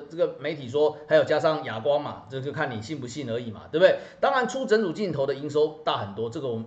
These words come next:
这不用我讲也知道，对不对？P三十后面那一，P三十 Pro 啊，后面那个两千万跟四千万画素的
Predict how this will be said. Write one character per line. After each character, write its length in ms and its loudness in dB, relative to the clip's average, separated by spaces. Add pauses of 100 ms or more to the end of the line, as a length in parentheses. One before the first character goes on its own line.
这 160 0
不 520 -12
用 120 2
我 120 -2
讲 200 -4
也 80 -8
知 140 -12
道， 260 -6
对 80 0
不 60 10
对 120 6 (800)
？P 160 0
三 200 10
十 120 -4
后 140 6
面 180 -2
那 140 2
一 100 -4 (160)
，P 180 -6
三 180 8
十 120 -6
Pro 280 6
啊， 120 2
后 100 2
面 100 -2
那 100 -2
个 80 0
两 220 -2
千 160 -2
万 80 -2
跟 120 0
四 100 -8
千 140 -6
万 120 -4
画 140 2
素 140 -6
的 100 -4